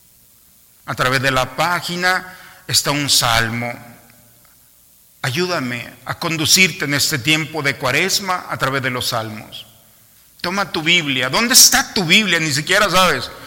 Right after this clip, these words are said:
Es el arma para dialogar Dios con el demonio y sacarlo de nuestra vida.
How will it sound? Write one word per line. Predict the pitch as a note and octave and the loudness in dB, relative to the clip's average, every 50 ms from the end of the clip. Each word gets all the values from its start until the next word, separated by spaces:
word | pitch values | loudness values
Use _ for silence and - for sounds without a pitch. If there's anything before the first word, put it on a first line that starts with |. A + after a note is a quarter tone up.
| - - - - - - - | -20 -20 -20 -20 -20 -10 -2
Es | - - - A3+ | 2 4 6 6
el | G#3 G3 | 6 6
arma | G#3 A#3+ C4 B3+ A#3+ G#3 F#3 F3 F3+ G3 G3 F#3 - - - - | 8 8 8 6 4 4 4 4 4 4 4 2 0 -4 -6 0
para | F3 E3+ E3 D#3+ E3 D#3 | 2 4 4 6 4 4
dialogar | D#3+ E3+ E3 E3 E3 D#3+ D#3+ D#3+ F3 G3 A#3 B3 B3 A#3+ B3+ - - - - - - - - - - - - _ _ | 6 4 4 6 4 4 4 6 6 6 6 6 4 2 0 -4 -8 -12 -14 -16 -18 -20 -20 -20 -20 -20 -20 _ _
Dios | - B2 E3+ G3 G#3 A#3+ B3+ B3 - - | -2 4 6 6 6 8 8 8 8 8
con | - G#3 F3+ F3 | 6 6 4 4
el | E3 D#3 | 4 6
demonio | D#3 D#3 C#3 F3+ A3 A3+ A#3+ A#3+ A3+ | 4 4 4 4 4 4 4 4 2
y | G3+ | 2
sacarlo | - - D3+ C3 - F#3+ G#3+ A#3 B3 A3 | 4 2 2 4 4 4 4 4 6 4
de | F#3+ F3+ | 4 4
nuestra | E3+ D#3+ - - - D#3 D#3 | 4 4 4 4 4 4 6
vida. | E3+ F3+ E3 D3 C3 B2 A#2+ A#2+ B2+ - | 6 6 6 6 4 4 2 0 -2 -4